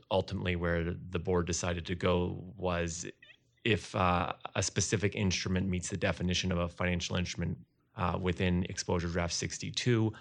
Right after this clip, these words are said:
it would be dealt with, uh, specifically within that guidance. For public sector specific financial instruments that don't specifically meet the definition of a financial instrument, um,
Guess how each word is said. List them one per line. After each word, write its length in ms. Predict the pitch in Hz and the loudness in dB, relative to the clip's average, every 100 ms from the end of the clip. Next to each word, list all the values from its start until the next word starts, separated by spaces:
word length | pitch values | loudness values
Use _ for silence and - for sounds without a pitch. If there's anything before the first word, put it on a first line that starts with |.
| - - - | -14 -20 -10
it 80 | - | -2
would 140 | 104 87 | 0 2
be 120 | 92 | 2
dealt 280 | 90 90 92 | 4 4 4
with, 300 | 90 85 - _ _ | 0 0 -8 _ _
uh, 180 | - - | -4 -4
specifically 640 | - 101 - 98 90 90 | -4 -4 0 0 0 -2
within 380 | 85 87 90 85 | 0 0 0 0
that 200 | 82 92 | 0 -2
guidance. 520 | 85 85 95 92 - - - - _ | -4 -4 -4 -6 -8 -10 -20 -20 _
For 560 | - 92 87 87 85 - _ _ _ - | 2 6 8 6 4 -4 _ _ _ -2
public 320 | 110 98 95 | 2 2 2
sector 300 | 95 87 92 | 0 0 -2
specific 460 | - 85 95 90 | -2 -2 -2 -4
financial 400 | 87 87 87 - | -2 0 0 0
instruments 400 | 87 82 87 85 | -2 0 -2 -2
that 220 | - 98 92 | -2 -4 2
don't 200 | 90 92 | 2 0
specifically 680 | - 90 - 98 95 - | -4 -4 -2 -2 -2 0
meet 180 | 90 87 | 0 0
the 80 | 87 | -2
definition 540 | 87 87 - 87 - | -2 -2 0 -2 0
of 60 | 87 | -2
a 40 | |
financial 400 | 90 90 90 - | -2 -2 -2 -2
instrument, 480 | 92 87 110 113 127 - - - - _ | -2 -2 2 2 2 -2 -20 -20 -20 _
um, 360 | 87 85 82 87 | -2 0 2 -2